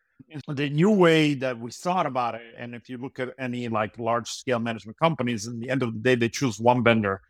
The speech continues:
and they try to go as deep as possible with a specific vendor.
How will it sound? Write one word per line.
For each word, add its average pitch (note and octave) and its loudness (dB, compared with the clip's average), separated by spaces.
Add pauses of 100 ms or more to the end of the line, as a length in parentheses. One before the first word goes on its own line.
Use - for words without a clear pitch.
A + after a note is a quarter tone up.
(200)
and B2 -2
they B2 2
try C3+ 4
to C3 -2
go C3 4
as A#2 0
deep A#2 -8
as A#2 -2
possible G#2+ 0 (340)
with C3 2
a C3 2
specific - -10
vendor. A2 2